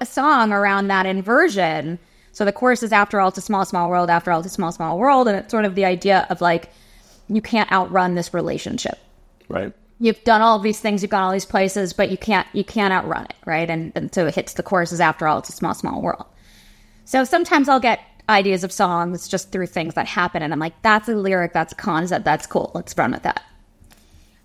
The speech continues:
Speaker 1: Um, or if it's a co-write, then it's, that's a, that's, it's whole, you know, that's a whole other animal. You know, somebody will have, bring you a chord, a, a, you know, chord progression, and then I'll have an, a, a top line idea or something, or vice versa, and it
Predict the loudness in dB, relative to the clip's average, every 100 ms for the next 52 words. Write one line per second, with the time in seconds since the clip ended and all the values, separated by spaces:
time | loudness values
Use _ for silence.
0 | _ 0 2 2 0 0 2 0 -4 -4
1 | -2 0 4 4 2 -2 -2 -2 -4 -8
2 | -20 _ 2 2 2 -2 -6 0 -2 -2
3 | -6 -6 -6 0 2 2 0 -18 -4 -2
4 | 2 2 0 -4 -4 0 0 0 -2 0
5 | 0 0 -2 -6 -12 -2 0 0 0 0
6 | 0 0 0 0 -4 _ -6 -2 0 -2
7 | -4 -6 -2 -4 -4 _ _ -2 -2 -2
8 | -6 -2 0 -2 -2 0 0 -4 -8 0
9 | 0 0 -2 -2 -2 -2 -2 -2 -4 -4
10 | -4 -4 -8 _ -14 0 0 2 -2 -2
11 | -4 -2 -2 -2 0 -2 0 0 0 0
12 | 0 -2 -2 -2 0 0 0 -2 -14 -18
13 | -20 _ _ -4 0 0